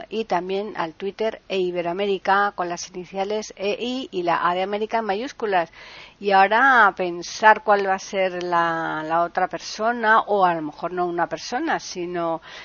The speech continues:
eh, algún acto, algún, ah, festejo, o el, eso ya corre de tu cuenta,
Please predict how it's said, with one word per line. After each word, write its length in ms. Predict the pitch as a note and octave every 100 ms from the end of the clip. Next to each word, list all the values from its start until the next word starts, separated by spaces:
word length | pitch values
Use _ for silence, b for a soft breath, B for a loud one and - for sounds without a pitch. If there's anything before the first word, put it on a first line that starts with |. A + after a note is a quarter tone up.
| B B _
eh, 920 | F3 F#3+ F#3 F3+ F3 E3+ E3+ E3+ E3 D#3
algún 600 | - E3 F3 F3+ F#3 F#3
acto, 640 | A3 B3+ - _ A3+ A3 A3
algún, 960 | G3 F3+ F3 F#3 F#3 F#3 F#3 F3+ F3+ E3+
ah, 440 | E3 D#3+ D#3 D3+ D#3
festejo, 1400 | - E3 - - A#3+ B3+ - - A3+ A3 A3 G3+ F#3 E3
o 40 | F3
el, 560 | F3+ F3 E3+ E3 E3+ A#3
eso 220 | - B3
ya 360 | B3 B3 C4+ -
corre 260 | A3+ A3 G#3+
de 60 |
tu 120 | G#3 G#3
cuenta, 580 | D4 - F3+ D#3 D3+